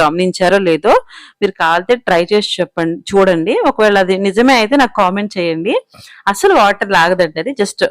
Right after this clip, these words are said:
మ్యాట్ వేసుకున్నాము అంటే వేసుకున్నాం అన్నట్టే ఉంటుంది. అదే ఇప్పుడు నేను ఇది ఇలా అల్లుకొని మనం పైన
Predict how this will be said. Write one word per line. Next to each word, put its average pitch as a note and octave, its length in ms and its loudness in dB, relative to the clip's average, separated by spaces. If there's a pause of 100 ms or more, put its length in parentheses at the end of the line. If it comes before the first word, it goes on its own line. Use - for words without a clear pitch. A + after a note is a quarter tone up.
మ్యాట్ F#3 360 2
వేసుకున్నాము G3 720 2
అంటే F#3+ 220 0
వేసుకున్నాం F#3 540 -2 (100)
అన్నట్టే E3+ 300 -2
ఉంటుంది. E3+ 480 -2 (400)
అదే F#3+ 200 0
ఇప్పుడు F4+ 240 -2
నేను G#3 200 0
ఇది F#3+ 240 -4 (180)
ఇలా F#3 220 2
అల్లుకొని A3 520 2
మనం G#3+ 200 0
పైన G3 540 -2